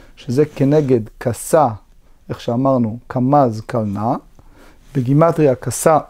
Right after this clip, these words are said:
<clears throat> כמן, קלנה, זה ארבע מאות חמישים וחמש. עשר האותיות זה, אה, תנא עם עשר אותיות תסה, הכולל. אז זה תסב, זה ארבע מאות שישים ושש בגימטריה.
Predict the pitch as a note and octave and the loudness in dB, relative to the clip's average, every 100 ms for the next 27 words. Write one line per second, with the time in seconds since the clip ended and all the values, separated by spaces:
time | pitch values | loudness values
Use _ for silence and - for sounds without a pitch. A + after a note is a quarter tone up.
0 | G3 A#3+ F3 C#3+ - C#3 D3+ D3+ C3 A#2+ | 0 4 4 2 0 0 2 2 2 -4
1 | - - C3+ D3 D3 A2+ - _ _ - | -10 -6 -2 2 2 0 -8 _ _ -8
2 | B2+ A#2+ C3 D3+ C3+ - C3 B2 - C3+ | -4 -2 0 0 -2 -8 -8 -6 -6 -6
3 | - - C3+ E3+ F3+ - - _ _ _ | -6 -8 -4 -4 -4 -10 -20 _ _ _
4 | _ _ _ _ _ - - D#3 D3 C#3 | _ _ _ _ _ -12 0 0 2 0
5 | B2+ - C#3 D#3+ D3 A#2+ A#2 G#2+ - _ | 0 -2 2 2 2 -4 -6 -8 -20 _
6 | _ _ - C3 A#2+ A2+ B2 - C#3 C#3+ | _ _ -14 -10 -8 -10 -14 -10 -2 2
7 | E3 D3 C3+ - D3+ D#3 C3 B2 D3 C#3+ | 4 2 0 -4 -4 -2 -2 -2 0 0
8 | B2 - B2+ A#2 - D3+ F#3 - _ _ | -2 -8 -10 -6 0 2 2 -4 _ _
9 | - - C#3+ - B2 A2+ B2+ F#3 C#4+ - | -20 -6 -6 -4 -8 -4 0 0 -2 -12
10 | _ - B2+ A#2+ A#2+ - B2 - F#3 C#3 | _ -14 -10 -6 -6 -8 -6 0 2 2
11 | A#2+ B2+ A#2+ - C3+ C3 C#3+ C3+ C3 B2 | 0 0 0 -2 -2 0 0 -2 -6 -4
12 | C#3 A#2+ A#2 C#3+ A#2 A#2 A2 A2+ B2 - | -2 -2 -2 -2 -2 -4 -2 0 -2 0
13 | D#3 F3+ | 0 0